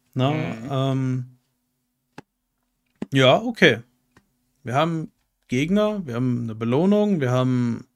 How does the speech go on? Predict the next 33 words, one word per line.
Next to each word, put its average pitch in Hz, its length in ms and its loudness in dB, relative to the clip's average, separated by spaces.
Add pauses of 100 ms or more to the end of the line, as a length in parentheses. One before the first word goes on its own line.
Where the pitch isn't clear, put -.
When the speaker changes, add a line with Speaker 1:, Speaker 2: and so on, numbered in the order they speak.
Speaker 1:
einen 113 160 -8
Auftraggeber, 180 840 2
Schrägstrich - 680 -2
Antagonisten. 127 920 -2 (1700)
Wir 117 120 -2
haben 117 160 0
einen 107 100 -6
Auftrag. 147 800 -2 (1400)
Was - 160 -2
fehlt? - 560 -2 (640)
Was - 200 0
fehlt? 113 420 0
Ein 110 100 -6
Schauplatz? 196 720 2
Oder 117 160 -2
Schau-, 117 260 -4 (460)
vielleicht 127 340 -6
da, 143 180 2
wo 139 80 2
das 127 140 0
Speaker 2:
Ja. - 20 -4
Speaker 1:
stattfindet? 247 760 -2 (100)
Die 123 60 -4
Stadt - 380 -2
Speaker 2:
Auf - 60 -12
Speaker 1:
so 185 60 -2
ein 190 40 0
Speaker 2:
jeden 190 60 2
Fall 190 60 0
Speaker 1:
bisschen 202 160 0
Speaker 2:
der 196 80 2
Schauplatz. 180 100 0
Speaker 1:
definieren? 202 540 2